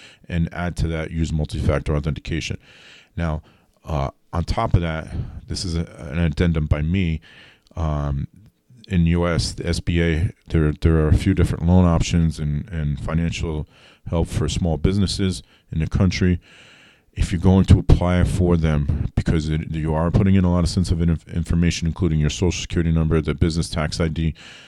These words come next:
uh, your bank account information, your name and address, and just a lot of sensitive information. So make sure you go into S B A dot gov. Don't go to, don't click on any links. Just type in S B A dot gov if you're going to move forward with that type of information.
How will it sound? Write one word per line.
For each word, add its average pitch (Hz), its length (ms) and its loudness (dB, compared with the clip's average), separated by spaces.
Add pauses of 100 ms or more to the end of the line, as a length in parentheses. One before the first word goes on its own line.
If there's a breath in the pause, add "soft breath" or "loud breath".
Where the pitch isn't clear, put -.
(260 loud breath)
uh, 73 180 -12
your 78 120 -4
bank 87 240 0
account 85 340 -4
information, 82 600 -2
your 78 100 0
name 85 340 2
and 78 100 0
address, 82 560 -2
and 71 440 -8
just - 220 -12
a - 60 -6
lot 95 200 4
of 82 80 0
sensitive 82 360 0
information. 76 460 0
So 78 240 -2 (540 loud breath)
make 101 140 4
sure - 180 6
you 98 80 6
go 90 100 4
into 82 220 0
S 80 100 -2
B - 160 -4
A 80 100 0
dot 73 220 -6 (140)
gov. 73 340 0
Don't 87 220 0
go 104 160 2
to, 92 320 -2
don't 90 260 2
click 98 180 -2
on 90 120 2
any 87 160 4
links. 76 360 0
Just - 220 -4
type - 320 -2
in 80 220 0
S 85 100 -2
B 85 200 -4
A 78 120 -2
dot 71 360 -6
gov 73 260 0
if 71 120 -2
you're 80 120 -2
going 78 280 0
to 76 440 -2 (180)
move 85 180 0
forward 80 360 0
with 76 140 -2
that 73 180 -6
type 80 260 -4
of 73 100 -4
information. 76 500 -2